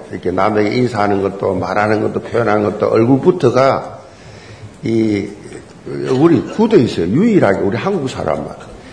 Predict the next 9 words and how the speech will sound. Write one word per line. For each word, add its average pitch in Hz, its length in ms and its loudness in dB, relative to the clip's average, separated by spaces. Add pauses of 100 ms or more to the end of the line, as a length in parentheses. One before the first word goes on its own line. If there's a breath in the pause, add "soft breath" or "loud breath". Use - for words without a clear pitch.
(240 loud breath)
제가 127 240 4
이 147 180 2
동남아를 135 520 2
다 92 120 -6
가보잖아요. 101 500 0
태국, 104 540 2
일본, 104 540 0
미국, 110 400 0
뭐, 113 300 0